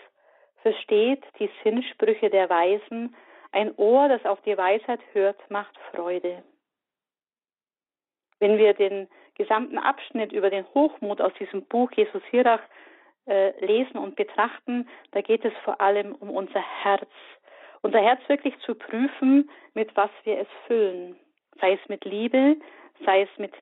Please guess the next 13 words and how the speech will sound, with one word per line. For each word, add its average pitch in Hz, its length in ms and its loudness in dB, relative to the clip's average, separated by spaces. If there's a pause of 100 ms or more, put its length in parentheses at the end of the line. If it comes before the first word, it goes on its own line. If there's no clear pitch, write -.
Demut, 226 560 -4 (320)
mit 202 200 -8
Bescheidenheit, 202 960 0 (400)
oder 247 400 4
nimmt 226 460 -6
der 208 140 0 (160)
Hochmut 254 640 -2 (280)
unser 208 280 -2
Herz 214 460 -2 (460)
gefangen 202 600 -4
und 202 220 -10
in 196 180 -4
Besitz? 214 400 0